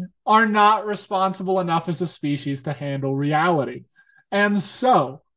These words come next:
we must destroy it. We must not be able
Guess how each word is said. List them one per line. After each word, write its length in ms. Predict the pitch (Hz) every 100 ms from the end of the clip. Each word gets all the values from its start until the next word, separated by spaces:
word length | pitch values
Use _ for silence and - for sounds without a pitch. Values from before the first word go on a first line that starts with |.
| -
we 240 | 151 185
must 440 | 170 156 160 - -
destroy 600 | 147 - - 147 156 151
it. 280 | 123 - _ _ _ _ -
We 180 | 165 214
must 320 | 214 233 226 _
not 540 | - 185 196 226 247
be 160 | 240 233
able 400 | 220 208 170 135